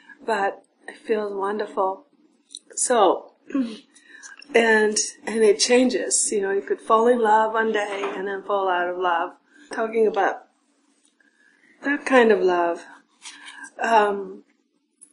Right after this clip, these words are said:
it's, it's, it's a love, um, actually I gave a whole talk on it. <laughs>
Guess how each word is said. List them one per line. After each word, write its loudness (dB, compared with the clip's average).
it's, 2
it's, 0
it's -2
a 2
love, 4
um, -6
actually 0
I 2
gave 0
a 2
whole -4
talk 0
on 0
it. 0
<laughs> 6